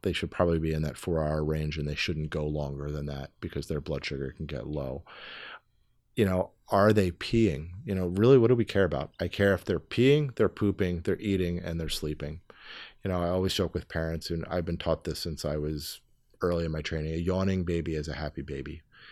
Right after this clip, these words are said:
Um, they're comfortable, they're interacting with you, you're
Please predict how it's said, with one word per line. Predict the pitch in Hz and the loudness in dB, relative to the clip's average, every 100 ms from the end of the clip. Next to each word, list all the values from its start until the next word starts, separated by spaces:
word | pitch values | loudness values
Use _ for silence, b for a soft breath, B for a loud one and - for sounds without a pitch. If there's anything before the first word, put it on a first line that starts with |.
| B B B | B B B
Um, | 85 80 78 78 | -4 -2 -4 -4
they're | 90 73 | -4 -6
comfortable, | - 107 101 - 95 92 87 82 - B B | -2 -2 -2 -2 0 2 0 -2 -6 B B
they're | - - | -4 -2
interacting | 104 92 87 85 - 87 | 0 0 0 -2 -2 -4
with | 85 - | -4 -4
you, | 90 87 85 | -2 0 0
you're | 82 80 | -2 -6